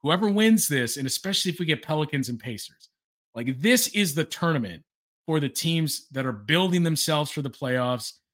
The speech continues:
that are the up-and-coming teams that maybe haven't had quite as much success yet, that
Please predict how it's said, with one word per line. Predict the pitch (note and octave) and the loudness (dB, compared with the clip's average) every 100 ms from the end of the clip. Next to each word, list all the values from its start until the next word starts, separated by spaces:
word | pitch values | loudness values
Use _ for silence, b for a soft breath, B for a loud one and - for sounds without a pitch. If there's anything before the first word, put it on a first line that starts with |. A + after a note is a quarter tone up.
| _ _ | _ _
that | C#3 C3+ | 0 0
are | B2+ | 2
the | C3 | 2
up-and-coming | D#3+ F#3 E3 - D#3+ D#3 D3+ | 2 2 -2 -2 0 2 2
teams | - C#3+ C#3+ C3 | 0 -2 0 0
that | C3 A#2 | -4 -2
maybe | D3 D#3+ D#3 | 0 0 0
haven't | C3+ D3 C#3 | 0 0 0
had | C#3 C3+ | -2 -4
quite | - C#3 | -4 -4
as | B2+ | -2
much | C3+ B2+ | -4 -6
success | - A2+ C3+ B2+ - | -6 -4 -4 -2 -2
yet, | B2+ B2+ | -2 -4
that | B2 | -8